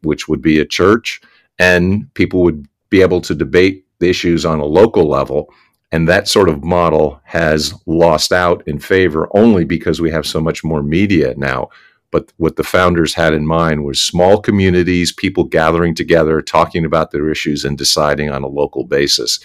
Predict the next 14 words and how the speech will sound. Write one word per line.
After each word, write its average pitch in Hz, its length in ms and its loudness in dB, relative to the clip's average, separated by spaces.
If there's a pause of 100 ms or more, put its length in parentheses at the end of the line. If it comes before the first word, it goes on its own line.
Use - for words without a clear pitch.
(260)
And 73 160 -8
for 80 180 -4
most 85 560 0
people 107 540 2 (340)
in 85 100 0
the 85 60 0
United 85 440 0
States, 90 540 0 (140)
in - 100 -8
early 80 260 0
part 78 240 -2
of 71 100 -4
our 71 100 -2
history, 73 400 -4